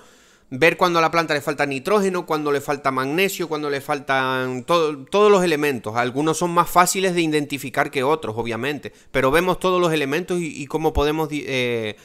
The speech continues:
identificarlos. Bueno, seguimos con el vídeo. ¿Qué estamos viendo aquí ahora?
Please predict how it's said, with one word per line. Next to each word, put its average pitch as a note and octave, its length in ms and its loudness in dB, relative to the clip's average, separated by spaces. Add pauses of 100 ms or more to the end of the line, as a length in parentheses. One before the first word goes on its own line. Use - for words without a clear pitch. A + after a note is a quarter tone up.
(200)
identificarlos. B2+ 840 -6 (480)
Bueno, D#3+ 240 2
seguimos F#3 280 0
con G3 140 2
el F#3 80 2
vídeo. A#2+ 380 -4 (680)
¿Qué E3+ 100 2
estamos G3+ 280 4
viendo F#3+ 300 6
aquí F3 220 2
ahora? B2 360 4